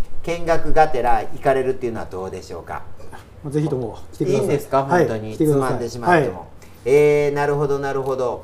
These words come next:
Speaker 1: 加藤さん、またちょっと話戻るんですけど、
Speaker 2: はい。
Speaker 1: 営業責任者って、
Speaker 2: はい。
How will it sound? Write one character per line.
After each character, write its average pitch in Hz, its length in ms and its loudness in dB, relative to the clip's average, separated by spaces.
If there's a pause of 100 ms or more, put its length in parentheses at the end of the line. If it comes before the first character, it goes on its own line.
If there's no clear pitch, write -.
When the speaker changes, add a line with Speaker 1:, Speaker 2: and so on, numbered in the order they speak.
(140)
Speaker 1:
加 214 120 -2
藤 202 160 -2
さ - 80 2
ん、 156 120 -6
ま 233 100 4
た 247 120 0
ち 285 100 -8
ょ 277 40 -6
っ - 40 -10
と 180 320 0
話 226 480 -4
戻 165 280 -2
る 170 120 -6
ん 151 60 -6
で 123 100 -2
す - 100 -10
け 98 100 -6
ど、 123 240 0
Speaker 2:
は 113 60 2
い。 104 60 -4 (760)
Speaker 1:
営 294 600 -4
業 277 760 -2 (400)
責 247 420 -10
任 240 340 -6
者 107 320 -4
っ - 520 -20
て、 139 360 -2
Speaker 2:
は 185 80 -4
い。 156 60 -2